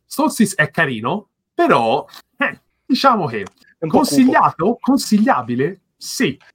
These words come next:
Speaker 1: È un
Speaker 2: Sì,
Speaker 1: titolo
Speaker 2: se l'hai
Speaker 1: che
Speaker 2: riscattato
Speaker 1: voglio
Speaker 2: con Epic.
Speaker 1: Allora, Solstice c'è anche, forse tuttora, ad oggi, con, eh, PlayStation Plus. Quindi, volendo,
Speaker 2: Mm.
Speaker 1: l'avete lì, ve lo giocate. È un titolo italiano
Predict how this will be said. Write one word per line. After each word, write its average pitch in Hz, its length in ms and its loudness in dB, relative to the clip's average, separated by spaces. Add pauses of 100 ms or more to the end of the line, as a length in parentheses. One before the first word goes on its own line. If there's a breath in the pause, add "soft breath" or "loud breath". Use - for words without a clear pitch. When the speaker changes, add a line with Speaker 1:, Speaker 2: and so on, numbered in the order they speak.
(140)
Speaker 1:
È 254 140 2
un 262 100 4
Speaker 2:
Sì, 220 200 4
Speaker 1:
titolo 254 200 6
Speaker 2:
se - 60 6
l'hai 160 80 4
Speaker 1:
che 156 80 6
Speaker 2:
riscattato 175 420 4
Speaker 1:
voglio 180 140 2
Speaker 2:
con 165 100 4
Epic. 143 500 -2 (260)
Speaker 1:
Allora, 123 420 0
Solstice - 680 -4 (240)
c'è 151 240 -2
anche, 214 540 -2
forse 127 480 0
tuttora, 202 680 2
ad 127 140 -2
oggi, 156 500 -2 (140)
con, 135 460 2
eh, 110 720 2
PlayStation 160 400 0
Plus. - 340 -10 (100)
Quindi, 127 220 2
volendo, 113 460 0
Speaker 2:
Mm. 139 160 -6
Speaker 1:
l'avete 139 260 0
lì, 117 240 -4
ve 135 80 -4
lo 117 60 0
giocate. 92 480 -6 (120)
È 233 100 0
un 240 100 4
titolo 139 240 0
italiano 120 540 -2